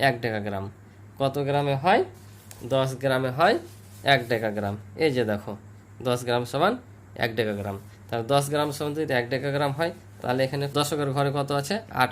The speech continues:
আছে, অর্থাৎ এখানে আট ডেকাগ্রাম। ঠিক আছে, তোমরা ভাগ করেও দেখতে পারো। আমি পূর্বের অঙ্ক বলেছিলাম যে আমরা যদি কোনো সংখ্যাকে ভাগ করি, ধরো আমরা এটাকে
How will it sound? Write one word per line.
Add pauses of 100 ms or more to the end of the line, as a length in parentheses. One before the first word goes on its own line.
আছে, (320)
অর্থাৎ (100)
এখানে (640)
আট (220)
ডেকাগ্রাম। (120)
ঠিক
আছে, (560)
তোমরা (500)
ভাগ (100)
করেও
দেখতে
পারো। (640)
আমি
পূর্বের
অঙ্ক (140)
বলেছিলাম (640)
যে (720)
আমরা
যদি
কোনো (100)
সংখ্যাকে (100)
ভাগ (140)
করি, (460)
ধরো
আমরা (200)
এটাকে